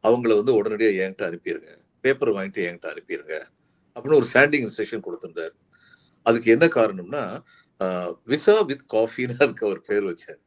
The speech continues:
அவங்க வந்தாங்கன்னா அவங்களுக்கு காஃபி கொடுத்து பத்து நிமிஷம் பேசுவேன். அது இன்னும் விசா ஆபீசர் சொல்லியிருந்தாரு, "மவனே, அந்த பத்து நிமிஷத்துக்குள்ள விசா ரெடியா என் டேபிளுக்கு வரணும்" அப்படின்னு சொல்லியிருந்தாரு.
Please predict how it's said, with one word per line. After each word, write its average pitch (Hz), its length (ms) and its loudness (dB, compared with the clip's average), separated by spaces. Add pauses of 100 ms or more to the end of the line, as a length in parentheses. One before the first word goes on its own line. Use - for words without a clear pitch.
(280)
அவங்க 113 220 -2
வந்தாங்கன்னா 135 420 -4
அவங்களுக்கு 104 400 -6
காஃபி 120 300 -4
கொடுத்து 123 320 -4
பத்து 104 280 -8
நிமிஷம் 107 320 -10
பேசுவேன். 98 640 -4 (840)
அது 117 460 4 (180)
இன்னும் 123 360 6
விசா 123 240 4
ஆபீசர் 127 400 0
சொல்லியிருந்தாரு, 98 400 -4 (560)
"மவனே, 104 320 -4
அந்த 117 240 -2
பத்து - 380 -6
நிமிஷத்துக்குள்ள 170 640 -2
விசா 120 260 -2
ரெடியா 120 440 0
என் 95 220 -6
டேபிளுக்கு 110 380 -4
வரணும்" 82 380 -12 (340)
அப்படின்னு 147 400 -2
சொல்லியிருந்தாரு. 104 540 0